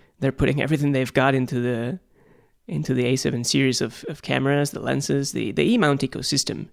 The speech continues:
in general. So yeah, I would say, uh, it's, it's normal to a point that we're seeing them become more responsive and, and take care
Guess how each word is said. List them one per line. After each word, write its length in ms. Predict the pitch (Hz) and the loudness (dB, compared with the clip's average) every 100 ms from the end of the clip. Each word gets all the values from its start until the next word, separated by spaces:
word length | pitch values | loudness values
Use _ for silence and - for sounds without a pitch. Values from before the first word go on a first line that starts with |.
| - - | -18 -10
in 160 | 131 | -6
general. 440 | 135 123 - - - - - - - _ | -4 -4 -4 -8 -10 -20 -20 -20 -20 _
So 580 | - 147 147 139 139 - | -2 2 4 4 2 0
yeah, 400 | - - 170 - | -2 0 2 2
I 140 | 220 214 | 2 0
would 160 | 285 | 0
say, 560 | - 190 190 185 165 151 - _ - - - _ _ _ - | 0 2 4 4 2 0 -4 _ -20 -20 -20 _ _ _ -12
uh, 40 | |
it's, 580 | 139 - - 147 - - - _ _ _ _ _ _ - - - | -10 -8 -6 -4 -2 -4 -8 _ _ _ _ _ _ -20 -20 -6
it's 320 | 156 - - | -4 -2 2
normal 640 | 170 160 185 226 233 - - _ | 6 6 6 6 4 0 -14 _
to 180 | - 160 | -2 0
a 60 | 147 | 2
point 400 | - 143 208 - _ - - _ _ _ - | 0 0 0 -6 _ -20 -20 _ _ _ -10
that 220 | - 143 147 | -2 -2 2
we're 160 | 147 | 2
seeing 420 | 139 - 139 143 | 2 2 2 2
them 280 | 139 139 135 | 2 2 0
become 300 | 131 - 127 | -4 -4 -2
more 320 | 131 131 135 | -2 0 0
responsive 800 | 135 139 - - - 151 180 202 - | 0 -2 -4 -8 -6 0 0 0 -4
and, 600 | 131 127 - - 135 - | -4 -4 -8 -8 -8 -6
and 140 | 143 | -8
take 200 | - 143 | -2 -2
care 280 | - 143 135 | 0 0 0